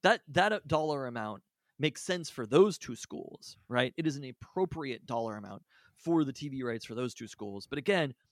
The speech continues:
it doesn't make sense for the rest of the Pac-twelve. And I think that's the piece that, of course they were willing to pay that. Like, I think for Fox, it was probably a bit of a no-brainer. Also, U W and Oregon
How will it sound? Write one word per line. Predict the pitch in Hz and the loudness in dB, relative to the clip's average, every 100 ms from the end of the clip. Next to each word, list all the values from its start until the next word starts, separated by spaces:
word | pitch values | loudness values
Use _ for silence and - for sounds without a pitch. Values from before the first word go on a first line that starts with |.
| _ _ | _ _
it | - _ - | -20 _ 2
doesn't | 143 135 113 | 2 2 -6
make | 104 - | -10 -10
sense | 107 104 - | -12 -12 -14
for | 110 | -14
the | 101 | -8
rest | 123 123 - | -6 -6 -10
of | |
the | - | -14
Pac-twelve. | - - - - - _ - - | -14 -12 -14 -14 -18 _ -20 -4
And | 143 | 0
I | 139 | 0
think | 131 175 135 | 0 -4 0
that's | 135 127 | -2 -2
the | 123 | -10
piece | - 104 - - | -10 -12 -12 -10
that, | 104 - - _ _ _ | -8 -8 -12 _ _ _
of | 151 | -4
course | - 233 214 | 0 -2 0
they | 156 | -2
were | 120 | -4
willing | 107 98 | -4 -8
to | |
pay | - 107 | -10 -12
that. | 233 220 - | -10 -12 -4
Like, | 113 117 | -4 -2
I | |
think | 120 135 - | -2 -4 -4
for | - 110 | -12 -12
Fox, | - 120 139 123 - | -4 -2 0 -2 -8
it | 117 | -10
was | 117 | -8
probably | - 117 117 113 | -4 -4 -2 -4
a | 107 | -2
bit | 139 156 | 2 2
of | |
a | 117 | 0
no-brainer. | 107 104 151 156 120 113 - - | -4 -4 -4 -4 -6 -8 -16 -6
Also, | 185 - 180 | 0 2 2
U | 151 185 | 0 2
W | 190 175 | 0 0
and | |
Oregon | - 147 185 | -8 -10 -10